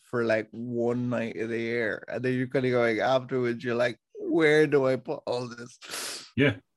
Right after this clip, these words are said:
Speaker 2: in your belly.
Speaker 1: <laughs>
Speaker 2: There is
Speaker 1: Well,
Speaker 2: nowhere else to put it.
Speaker 1: well, yes, for us, but, like, I'm thinking, like, for the, for the people that are, like, um, handing it out at their doors,
Speaker 2: Hmm.
Speaker 1: you know,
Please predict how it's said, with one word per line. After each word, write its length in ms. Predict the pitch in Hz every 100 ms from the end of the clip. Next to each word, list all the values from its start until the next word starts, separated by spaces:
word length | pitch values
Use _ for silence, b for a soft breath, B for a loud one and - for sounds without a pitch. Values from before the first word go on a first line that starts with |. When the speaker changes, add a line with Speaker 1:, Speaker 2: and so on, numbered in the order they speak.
| _ _ _ _ -
Speaker 2:
in 100 | 92
your 140 | 92
belly. 360 | 117 110 90 - _ _ _ _ _ _ _ _
Speaker 1:
<laughs> 0 |
Speaker 2:
There 840 | 190 240 202 220 - _ - 113 95
is 180 | - 90
Speaker 1:
Well, 240 | 233 214
Speaker 2:
nowhere 140 | 90 90
else 140 | -
to 180 | - 123
put 240 | 107 90 -
it. 80 | - _ _ _ _ 190
Speaker 1:
well, 220 | 208 196
yes, 340 | 208 165 143
for 240 | - 185 147
us, 200 | 170 151
but, 220 | - 110
like, 200 | 151 147
I'm 120 | 147
thinking, 360 | 160 156 156 151
like, 240 | 143 131 - 135
for 120 | -
the, 120 | 139 135 _ _
for 180 | - 147
the 80 | 135
people 280 | 143 139
that 140 | 131 120
are, 240 | 120 120 104 _
like, 240 | 120 113 _ _ _ _ _ _ _ _ _ _ _ _ _ - _ -
um, 500 | 127 117 113 - -
handing 340 | - 160 139 120
it 100 | 123
out 180 | 139 - _ _
at 160 | 120 -
their 120 | 123
doors, 520 | 113 123 117 107 - - _ _
Speaker 2:
Hmm. 160 | 131 104
Speaker 1:
you 120 | 127
know, 140 | 113